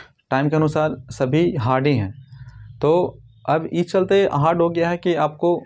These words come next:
मोबाइल पे बहुत सारे लोग पढ़ते आ रहे हैं, जैसे कि YouTube पे, अ, अनअकैडमी पे,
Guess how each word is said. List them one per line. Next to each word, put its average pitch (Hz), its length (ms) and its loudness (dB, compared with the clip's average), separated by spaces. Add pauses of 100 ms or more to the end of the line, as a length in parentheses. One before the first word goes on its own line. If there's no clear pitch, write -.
मोबाइल 147 460 2
पे 170 180 0
बहुत 156 220 -2
सारे 156 180 0
लोग 151 400 -2
पढ़ते 151 580 2
आ 131 160 2
रहे 131 140 0
हैं, 127 200 -2
जैसे 135 240 0
कि 135 120 2
YouTube 135 320 0
पे, 131 200 2
अ, 127 60 -4 (560)
अनअकैडमी 139 680 0
पे, 139 200 -2